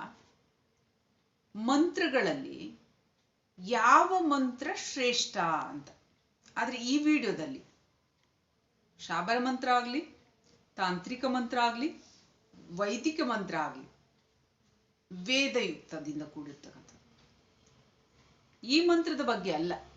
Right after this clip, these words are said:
ಬದಲಿಗೆ ಯಾವುದೇ ಮಂತ್ರದಲ್ಲಿ, ವಿಶೇಷವಾಗಿ ವೈದಿಕ ಮಂತ್ರದಲ್ಲಿ ಯಾವ ಮಂತ್ರ ಬಲು ಶಕ್ತಿಶಾಲಿ, ಇದ್ರ ಬಗ್ಗೆ ಈ ವಿಡಿಯೋದಲ್ಲಿ ತಿಳಿತಾ ಹೋಗೋಣ.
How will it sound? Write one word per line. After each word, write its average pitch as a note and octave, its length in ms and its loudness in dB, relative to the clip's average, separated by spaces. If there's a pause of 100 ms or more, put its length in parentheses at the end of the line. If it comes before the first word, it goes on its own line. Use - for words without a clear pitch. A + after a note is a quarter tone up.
(1040)
ಬದಲಿಗೆ A#3+ 480 0
ಯಾವುದೇ A#3 680 2
ಮಂತ್ರದಲ್ಲಿ, C4 960 2 (1120)
ವಿಶೇಷವಾಗಿ C4+ 840 4
ವೈದಿಕ G#3+ 520 -2
ಮಂತ್ರದಲ್ಲಿ F#3+ 920 -2 (1400)
ಯಾವ B3 400 4 (200)
ಮಂತ್ರ A3+ 300 -4 (380)
ಬಲು A#3+ 260 0
ಶಕ್ತಿಶಾಲಿ, F3+ 1400 -2 (2000)
ಇದ್ರ D4 220 -2
ಬಗ್ಗೆ D#4 180 0
ಈ - 20 4
ವಿಡಿಯೋದಲ್ಲಿ B3 440 -2
ತಿಳಿತಾ B3 320 -6
ಹೋಗೋಣ. D#3 340 -10